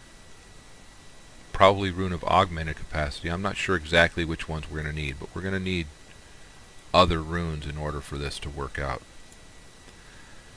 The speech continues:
Just still working it slowly but surely.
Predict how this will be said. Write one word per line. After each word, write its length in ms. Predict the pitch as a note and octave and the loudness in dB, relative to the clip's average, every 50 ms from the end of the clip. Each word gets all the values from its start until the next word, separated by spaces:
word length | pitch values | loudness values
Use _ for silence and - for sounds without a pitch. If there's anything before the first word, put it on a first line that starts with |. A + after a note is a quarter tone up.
| - - - - | -20 -20 -16 -6
Just 400 | - - G#2+ G2 - - - - - - - - - - - - - - - - - - - - - | -2 0 0 0 -2 -6 -8 -10 -14 -14 -18 -20 -20 -20 -20 -20 -20 -20 -18 -20 -18 -18 -18 -16 -12
still 540 | - - - - G2 G2 G2+ G2+ G2 F#2+ - - - - - - - - - - - - - - - - - - - - - - | -12 -10 0 4 6 6 6 6 4 0 -2 -8 -14 -16 -16 -16 -16 -16 -16 -18 -18 -20 -20 -18 -18 -18 -18 -18 -20 -18 0 4
working 360 | G2+ G2+ G2+ - - F#2+ F2+ | 6 6 6 6 2 2 2
it 140 | F#2 E2+ - | 0 -2 -2
slowly 460 | - - - G2 F#2+ F#2 F2+ F#2 F2+ | -6 -2 2 2 2 4 2 0 -2
but 180 | E2+ E2 E2 | -2 -4 -4
surely. 460 | - - - - E2+ D#2 D2 D2 D#2 | -4 -2 -2 0 0 -2 -2 -4 -8